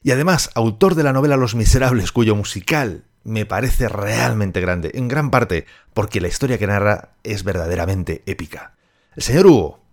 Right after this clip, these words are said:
una vez dijo: "El futuro tiene muchos nombres. Para los débiles es lo inalcanzable, para los temerosos lo desconocido, para los valientes es la oportunidad".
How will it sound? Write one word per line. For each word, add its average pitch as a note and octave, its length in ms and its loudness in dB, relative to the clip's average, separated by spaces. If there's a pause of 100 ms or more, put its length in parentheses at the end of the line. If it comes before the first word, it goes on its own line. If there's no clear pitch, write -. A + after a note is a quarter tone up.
(240)
una C#3 140 0
vez A2+ 140 -2
dijo: F2 460 -4 (640)
"El A2+ 100 -2
futuro F3+ 420 0
tiene D#3 240 -2
muchos C#3 280 -4
nombres. - 460 -2 (560)
Para A2+ 160 -2
los G#2 140 0
débiles F3+ 540 2 (120)
es - 160 -4
lo A2+ 60 0
inalcanzable, F#2 880 -4 (420)
para G2 140 -4
los F#2+ 120 -8
temerosos A#2+ 720 -2
lo G#2+ 120 -2
desconocido, A2 680 -2 (440)
para F#2 140 -6
los E2+ 140 -8
valientes F#2 640 -2 (440)
es F2+ 180 -4
la F2 100 -6
oportunidad". E2 640 -12